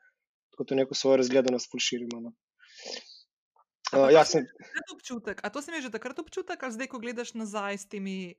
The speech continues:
Speaker 2: možgani odraslega človeka na mladost,
Speaker 1: Ma,
Speaker 2: rečeš?
Speaker 1: ne, ne, že takrat sem imel tako, da, da sem s-, mislim, že sam sebi sem velikokrat pomislil tako, osmi razred je bil, pa sem osem let nogomet treniral, pa sem rekel, „Aha, meni je pa to zdaj minilo.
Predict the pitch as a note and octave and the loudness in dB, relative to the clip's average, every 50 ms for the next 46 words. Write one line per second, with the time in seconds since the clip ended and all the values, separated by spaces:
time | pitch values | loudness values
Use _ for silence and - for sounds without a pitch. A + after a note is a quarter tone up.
0 | _ _ G3 G3 G3 F#3 F#3 G3+ F#3 F3+ F#3+ F#3+ F#3 F#3 F3 E3+ E3 - - _ | _ _ -10 -10 -10 -10 -10 -8 -8 -8 -8 -8 -10 -10 -12 -14 -16 -18 -20 _
1 | _ _ - G3 F3 G3 F3+ E3+ F3+ F3+ - - F#3+ F3+ F3 E3+ F3 F3 E3+ E3+ | _ _ -14 -12 -10 -6 -6 -6 -6 -6 -10 -14 -14 -14 -12 -10 -10 -8 -8 -8
2 | E3+ E3+ E3+ F3 _ _ _ _ _ _ _ _ _ _ - - G3 F3+ F3 F3+ | -8 -10 -12 -14 _ _ _ _ _ _ _ _ _ _ -18 -16 -14 -12 -10 -12
3 | F3 - - F#3+ E3+ E3+ E3+ E3+ E3+ F3 F3 E3+ E3 E3 D#3+ D#3+ - - - - | -12 -12 -14 -14 -14 -12 -12 -14 -14 -12 -12 -12 -10 -10 -12 -12 -14 -18 -18 -16
4 | E3+ E3+ E3 - _ - D3+ - - F3 G3 - - A#3 B3 - - G#3 F3 A3+ | -14 -14 -14 -12 _ -6 -6 -2 2 2 2 6 6 6 4 4 2 2 4 4
5 | G#3+ - - - C4+ D4 E4 - - A#3+ G#3+ A3+ A3 G#3+ F3+ - _ _ _ _ | 2 2 4 6 6 6 6 6 6 8 10 10 10 10 8 4 _ _ _ _
6 | _ _ - - - G#3 G#3+ F#3 E3 D3+ C#3+ C#3+ - - _ _ _ _ _ _ | _ _ -6 4 6 6 6 8 8 8 6 6 4 -2 _ _ _ _ _ _
7 | D#3 D#3 D3+ - - E3+ D#3 C#3 - - - D#3+ D#3 D#3 - E3+ D3 D3 D3 - | -6 -4 -4 -4 -4 -4 -4 -4 -6 -8 -6 -4 -4 -2 -2 -2 -2 -2 0 4
8 | F#3 F#3 G3 F#3+ - G#3 G3+ F#3+ F3 - - D#3+ D3+ D3 D#3 E3 D#3+ - - D#3 | 4 4 4 4 4 4 4 4 2 2 2 2 4 4 2 2 0 2 0 0
9 | D3+ - - D3 D3 D3+ D3 D3 - C3+ - - - C3 C3 C#3 D3 D#3 - - | 2 2 0 2 2 2 2 2 -2 -4 -4 -2 -2 0 0 0 0 0 0 0
10 | D#3 D3+ D3 D3+ D#3+ D#3 E3 D3+ - - D3 D3+ C#3 - C3+ - - C3+ C3+ C3+ | 4 6 6 6 6 4 -2 -4 -4 -4 -4 -4 -4 -6 -8 -8 -6 -4 -4 -4
11 | - - C#3+ C3+ C3+ C3 - - C3+ C#3 C#3+ D3+ D3 D3 - - D3 D3+ D3+ D3 | -4 -4 -4 -4 -6 -6 -4 -6 -6 -4 -2 -4 -4 -4 -4 -4 -4 -4 -4 -4
12 | D3 - - - - D#3 - - E3 D#3 C#3+ D3+ E3 E3 D#3 - C3+ - D#3+ D3 | -6 -8 -12 -16 -16 -14 -10 -10 -8 -6 -4 -4 -4 -6 -8 -10 -10 -10 -10 -6
13 | B2+ D3 D3+ D3 C#3+ C#3 C#3 C#3 C3 A#2+ A#2 A2+ | -4 -2 -2 -2 -2 -4 -4 -4 -6 -6 -8 -12